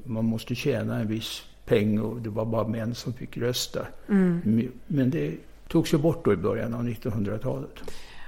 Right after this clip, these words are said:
Speaker 2: Och industrialiseringen som kommer där också, nu backade jag tillbaka bandet, men, eh, den måste väl ha varit oerhört bra för Danmark.
Speaker 1: Mm.
Speaker 2: Att man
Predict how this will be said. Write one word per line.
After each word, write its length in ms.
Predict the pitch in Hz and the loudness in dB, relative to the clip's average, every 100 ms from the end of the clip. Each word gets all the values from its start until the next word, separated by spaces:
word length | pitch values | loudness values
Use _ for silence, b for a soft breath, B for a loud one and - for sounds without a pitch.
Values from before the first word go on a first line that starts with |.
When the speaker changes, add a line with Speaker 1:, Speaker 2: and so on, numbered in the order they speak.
| B | B
Speaker 2:
Och 480 | 262 262 226 - - | 8 10 8 0 4
industrialiseringen 1200 | 277 262 254 - 254 254 240 - 320 349 330 311 | 6 6 4 4 6 6 2 4 8 8 6 4
som 140 | 302 277 | 4 4
kommer 300 | 185 170 165 | 4 4 2
där 200 | 143 135 | 0 0
också, 300 | 143 - 180 | 0 2 4
nu 160 | 220 | 4
backade 360 | 233 233 233 208 | 4 4 4 4
jag 100 | 208 | 4
tillbaka 420 | 214 214 233 220 | 4 4 4 4
bandet, 400 | 170 156 143 175 | 0 0 0 -2
men, 300 | 208 214 214 | 2 4 4
eh, 540 | 202 214 208 202 190 208 | 4 6 6 6 4 4
den 160 | 277 | 6
måste 300 | 285 269 277 | 6 6 4
väl 120 | 233 214 | 6 6
ha 80 | |
varit 260 | 190 180 180 | 6 2 0
oerhört 480 | - 233 214 262 175 | 4 6 8 8 8
bra 220 | 170 151 | 6 4
för 140 | 151 175 | 4 0
Danmark. 680 | 165 139 123 - - - - | 0 0 0 -6 -8 -12 0
Speaker 1:
Mm. 220 | - 113 165 - | 4 6 4 0
Speaker 2:
Att 280 | 202 - | -2 0
man 340 | 202 190 185 | 4 6 6